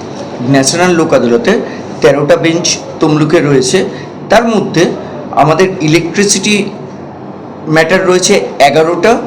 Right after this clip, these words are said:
মানি স্যুট রয়েছে বাইশটা, আহ, উপস্থাপন হয়েছে,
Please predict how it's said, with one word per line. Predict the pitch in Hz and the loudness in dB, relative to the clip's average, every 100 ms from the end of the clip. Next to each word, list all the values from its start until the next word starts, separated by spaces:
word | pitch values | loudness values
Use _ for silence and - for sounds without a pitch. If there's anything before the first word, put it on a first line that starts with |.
| - - - | -10 -10 -2
মানি | 139 147 190 | 2 4 2
স্যুট | 220 214 196 147 | 0 0 -2 0
রয়েছে | 165 143 131 | 2 2 2
বাইশটা, | 117 135 151 - - 226 | 4 2 2 0 2 0
আহ, | 233 - - - - - - - 147 139 - | 0 -6 -12 -4 0 0 0 2 4 4 2
উপস্থাপন | 180 190 190 160 147 | 2 2 2 2 2
হয়েছে, | 139 135 220 - | 2 0 2 0